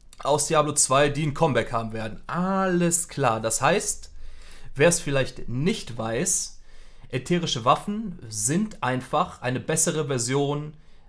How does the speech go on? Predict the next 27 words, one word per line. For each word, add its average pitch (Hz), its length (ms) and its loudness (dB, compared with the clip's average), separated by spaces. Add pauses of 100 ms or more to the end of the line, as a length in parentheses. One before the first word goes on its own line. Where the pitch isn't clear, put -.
(180)
einer 139 220 0
bestimmten 131 400 -6
Waffenart 151 600 2
gewesen. 160 420 0
Das 131 160 2
konnten 131 240 -2
Unique 143 340 -2
sein, 143 300 2
das 117 180 -2
konnten 117 380 -2
Rares 135 520 2
oder 117 200 -4
Magic 143 420 -2
Items 139 320 -2
sein, 143 380 0 (960)
aber 135 260 4
halt 147 220 0
mit 120 160 -6
besseren 123 340 -2
Stats - 400 0
drauf 170 320 2
und 135 140 -4
mit 131 120 -4
ein 120 60 -10
bisschen 127 300 -6
besseren 139 260 -4
Schadenswert. 113 680 2